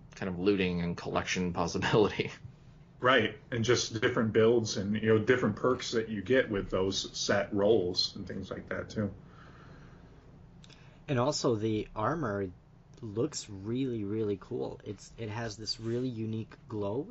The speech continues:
Speaker 3: and even in the weekly update, they went out to talk about the changes they're making for colorblind, uh, functionality to be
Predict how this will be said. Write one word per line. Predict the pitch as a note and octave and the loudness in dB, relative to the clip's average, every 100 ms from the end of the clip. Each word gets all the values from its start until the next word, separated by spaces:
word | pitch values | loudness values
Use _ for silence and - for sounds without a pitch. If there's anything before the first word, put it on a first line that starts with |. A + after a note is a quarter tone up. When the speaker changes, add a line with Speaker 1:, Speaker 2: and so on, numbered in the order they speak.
| - | -12
Speaker 3:
and | G#2+ F#2+ F#2+ F#2 - - - - | -10 -8 -8 -10 -14 -20 -20 -10
even | A#2 A#2+ | -6 -4
in | A2 | -4
the | G2+ | -4
weekly | A2+ A#2 G#2+ | -4 -4 -4
update, | G#2+ C3 A#2 G#2 F2+ | -4 -2 -2 -4 -4
they | G#2 G2 F#2+ F#2+ - - | -6 -4 -6 -8 -16 -18
went | A2+ G#2 A2+ - | -12 -10 -10 -8
out | A2 A2 A2 | -6 -6 -8
to | - | -16
talk | - - G#2+ - | -16 -12 -12 -10
about | G#2+ G#2 G2+ - | -8 -8 -10 -12
the | G#2+ | -12
changes | - A2+ A2+ G#2+ G#2 | -10 -10 -8 -8 -10
they're | A2+ G2+ | -8 -8
making | G2+ G2+ - G#2 G#2 G2 - - - - - | -6 -8 -8 -8 -10 -12 -18 -20 -20 -20 -16
for | B2 A2 G2+ | -8 -6 -6
colorblind, | - B2 C3 A#2 A2 G#2 G2+ G2 F#2+ - | -6 -4 -2 -2 -4 -4 -4 -6 -8 -6
uh, | G2+ F#2+ G#2 - - - - - - - - | -4 -6 -12 -14 -20 -20 -20 -20 -20 -16 -10
functionality | A#2 - A2 G#2 G2+ G2+ G2 | -10 -8 -8 -6 -6 -8 -12
to | - | -12
be | G#2+ G2 G2 G2 | -10 -8 -8 -10